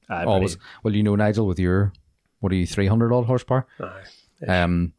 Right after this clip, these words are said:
Speaker 2: <laughs> about three weeks ago on the dyno, um, he split the block, just destroyed it. Three weeks later, new engine sitting.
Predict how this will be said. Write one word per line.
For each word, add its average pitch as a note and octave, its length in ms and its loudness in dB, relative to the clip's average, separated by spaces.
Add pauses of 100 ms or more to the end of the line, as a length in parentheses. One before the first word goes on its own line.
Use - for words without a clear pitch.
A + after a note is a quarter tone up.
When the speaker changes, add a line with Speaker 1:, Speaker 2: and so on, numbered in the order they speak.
(200)
Speaker 2:
<laughs> - 280 -16
about G#2 140 -2
three A2+ 300 -2
weeks A2+ 240 0
ago A#2+ 180 0
on A2 100 0
the F#2+ 80 0
dyno, G2+ 440 0 (440)
um, F2+ 720 -2 (160)
he G#2+ 100 -4
split - 260 -4
the - 40 -4
block, F#2+ 400 -2
just - 220 -6 (200)
destroyed G2+ 360 -2
it. A#2+ 100 -2 (400)
Three G2+ 200 -2
weeks F#2+ 200 -2
later, F#2+ 260 2
new G2 220 0
engine F#2+ 340 2
sitting. G#2 380 -2